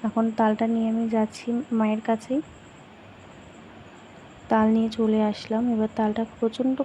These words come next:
কাদা লেগেছিল বলে আমি তালটা ধুয়ে নিলাম, না হলে ওটা নিয়ে যেতে বে-, গেলে ব্যাগেও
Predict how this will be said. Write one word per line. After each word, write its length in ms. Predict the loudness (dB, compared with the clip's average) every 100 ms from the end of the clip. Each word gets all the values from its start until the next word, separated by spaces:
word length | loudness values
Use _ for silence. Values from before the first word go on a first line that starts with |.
| -4
কাদা 240 | -2 2
লেগেছিল 400 | 4 2 0 -2
বলে 180 | 0 0
আমি 120 | 0 0
তালটা 340 | -2 0 -2
ধুয়ে 320 | -4 -2 0
নিলাম, 380 | 4 2 2 -2 -8 -20 -20 -20 -20 -20 -20 -20 -20 -20 -20 -18 -4
না 180 | 2 4
হলে 220 | 6 4
ওটা 200 | 4 2
নিয়ে 240 | 0 0
যেতে 240 | 0 0 2 0 -2 -16 -20 -18 -16 -18 -8 0
বে-, 420 | 6 6 4 2
গেলে 180 | 4 4
ব্যাগেও 380 | 4 4 4